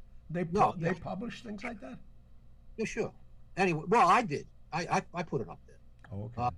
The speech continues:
Speaker 2: those who you wanna see it, the, the, the cachet, the, the, the thing with this story is no one was ever, ever able to figure out the ending before reading it.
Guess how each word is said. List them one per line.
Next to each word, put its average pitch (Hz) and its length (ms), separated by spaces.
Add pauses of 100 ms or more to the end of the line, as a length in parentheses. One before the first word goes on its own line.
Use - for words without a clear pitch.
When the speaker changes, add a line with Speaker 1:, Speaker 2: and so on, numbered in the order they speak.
(340)
Speaker 2:
those 165 160
who 180 60
you 156 80
wanna 143 140
see - 180
it, 147 100
the, 165 120 (260)
the, 170 120 (160)
the - 80
cachet, 220 480
the, 139 120
the, 123 200 (240)
the 156 80
thing 214 160
with 185 120
this 170 120
story 160 240
is - 80
no 165 140
one 208 140
was 170 160
ever, 156 180 (180)
ever 190 220
able 165 240
to 127 60
figure 139 340
out 123 140
the 110 140
ending 113 280
before 98 260
reading 95 320
it. - 60